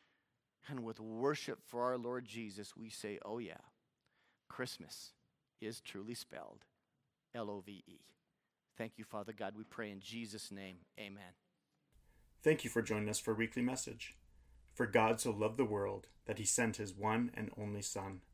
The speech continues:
Speaker 2: The season of Christmas is a reminder of the love that God has for us. We live in a fallen, broken world, a world that so desperately needs to experience the love that is represented in that first silent night.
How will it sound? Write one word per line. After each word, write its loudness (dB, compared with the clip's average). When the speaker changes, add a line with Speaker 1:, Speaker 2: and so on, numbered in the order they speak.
Speaker 2:
The -2
season 8
of 2
Christmas 0
is -2
a 0
reminder 4
of -2
the 4
love 2
that 0
God 0
has 2
for -4
us. -8
We 6
live 8
in 6
a 6
fallen, 6
broken 4
world, -2
a 0
world 8
that 4
so 2
desperately 2
needs 0
to -4
experience -2
the -8
love 2
that 0
is -4
represented 2
in -6
that -6
first -2
silent -2
night. -8